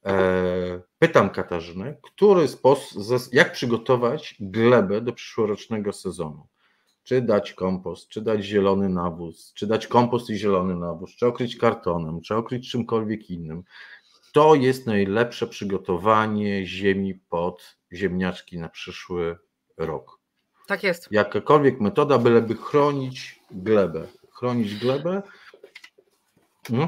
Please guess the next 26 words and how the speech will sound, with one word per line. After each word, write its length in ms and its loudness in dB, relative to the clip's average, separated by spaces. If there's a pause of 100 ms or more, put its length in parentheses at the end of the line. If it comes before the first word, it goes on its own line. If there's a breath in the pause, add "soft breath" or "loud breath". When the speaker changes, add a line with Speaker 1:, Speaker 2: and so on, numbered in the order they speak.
(140)
Speaker 1:
Chciałaś 260 8
Speaker 2:
I, 160 8
Speaker 1:
dodać 160 0
coś? 140 4
Speaker 2:
i, 220 4
i 120 0
tak, 300 6
ja, 200 8
i 200 2
nie 140 -2
sadzić, 520 0
y, 440 0
i 80 -10
nie 160 -4
sadzić, 480 -6
y, 20 -14 (460)
em, 380 -4 (1080 loud breath)
w 40 -20
przyszłym 260 -6
roku 240 -4
ziemniaków 600 -2
do 340 4
świeżo 520 -2
kompostowanej 760 -8
gleby, 360 -16
nie? 160 -20